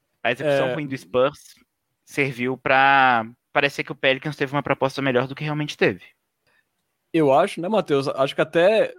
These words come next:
Speaker 2: o, o cenário que o Spurs ficou apenas seis pontos atrás no placar no quarto período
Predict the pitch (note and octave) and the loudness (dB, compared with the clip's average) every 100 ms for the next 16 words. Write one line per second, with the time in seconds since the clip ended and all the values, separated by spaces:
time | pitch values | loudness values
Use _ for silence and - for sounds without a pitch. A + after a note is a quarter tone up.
0 | - - D#3 D3 D3+ D3 F3+ D3 D#3 F3 | -20 -14 -8 -4 -4 -2 0 2 2 2
1 | E3+ D3+ E3 D#3+ D3+ F3 F3 F3+ G#3+ - | -2 -2 -4 -4 -4 0 0 0 -4 -4
2 | G3 A3+ - - G3 - D#3 D3+ D3+ D#3 | -2 -2 -2 -2 -2 2 0 4 2 2
3 | D#3 C#3 C3+ C#3+ C#3+ C3+ C3+ - C#3+ A#2+ | 0 0 2 0 0 0 -2 0 -2 0
4 | D3 F#3 | 0 0